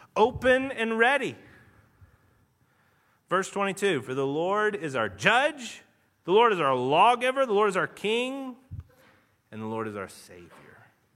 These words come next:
Listen, if you're gonna work, really, and do it for his glory,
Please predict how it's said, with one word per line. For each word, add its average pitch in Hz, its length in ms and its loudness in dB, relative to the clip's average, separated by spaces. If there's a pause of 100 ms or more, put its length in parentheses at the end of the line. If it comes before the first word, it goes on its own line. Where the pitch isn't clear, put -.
(1300)
Listen, 113 300 -14
if 98 100 -20
you're 165 80 -14
gonna 185 160 -14
work, 101 540 -12 (560)
really, 147 480 -8 (840)
and 123 80 -12
do 147 140 -4
it 143 120 -4 (340)
for 147 280 -4
his 147 240 -12
glory, 131 500 -12